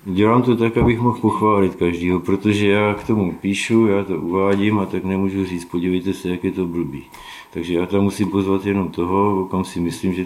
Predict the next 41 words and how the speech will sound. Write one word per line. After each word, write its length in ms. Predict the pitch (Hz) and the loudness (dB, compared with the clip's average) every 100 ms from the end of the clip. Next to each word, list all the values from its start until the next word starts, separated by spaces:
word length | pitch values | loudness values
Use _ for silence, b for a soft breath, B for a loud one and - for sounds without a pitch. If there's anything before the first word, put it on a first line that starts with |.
| 85 | -8
že 80 | 87 | -8
to 120 | 90 | -6
blbý 300 | 82 85 85 | -4 -4 -4
není, 280 | 78 82 90 | -4 -4 -4
že 80 | 87 | -4
je 80 | 85 | -4
to 160 | 85 | -4
dobrý. 340 | 80 78 76 71 B B B B B | -4 -4 -6 -8 B B B B B
Alespoň 380 | 98 95 117 107 | -4 0 2 4
něco, 340 | 101 98 101 | 2 0 -4
že 120 | 92 | -4
na 120 | 85 82 | -4 -6
tom 260 | - 73 | -6 -6
je. 100 | 73 | -6
A 120 | 76 80 | -8 -10
to 160 | - | -10
podstatné 520 | 87 98 - 107 107 | -8 -8 -4 -2 0
je 100 | 107 | 0
pro 180 | 101 101 | 0 0
mě 180 | 107 98 | 0 -2
to, 260 | - 95 92 B B B B | -2 -2 -4 B B B B
aby 200 | 92 98 | -2 -2
to 160 | 101 98 | 0 0
bylo 280 | 101 101 | 2 2
dělané 440 | 92 95 95 98 95 | 2 0 2 0 0
vlastníma 560 | 87 87 - 92 78 | -2 -4 -4 -6 -4
rukama, 640 | 73 80 - 98 104 107 107 B B | -6 -6 -4 -2 -2 -2 -4 B B
nikoli 380 | 87 - 92 92 | -8 -2 0 2
jenom 280 | 92 87 78 | 0 -2 -6
virtuálně, 960 | 76 80 80 87 90 90 95 95 107 107 B B B B - | -8 -8 -6 -6 -4 0 0 0 -2 -2 B B B B -12
a 80 | 82 | -6
aby 220 | 95 98 | -2 -2
to 160 | 101 | 0
se 160 | 92 113 | -2 -2
to 120 | 104 | -2
vztahovalo 460 | 98 98 95 104 104 | -2 -2 0 2 2
nějakým 560 | 104 110 123 127 127 110 | 4 4 2 2 0 0
způsobem, 760 | - 101 - 104 92 104 104 | -2 -6 -2 -2 0 0 -2
jakýmkoliv 640 | 98 90 104 98 - 101 80 | -4 -4 -4 -4 0 -2 0
volným, 420 | 87 95 98 98 | -2 0 0 -2
ale 220 | 92 95 | -2 -4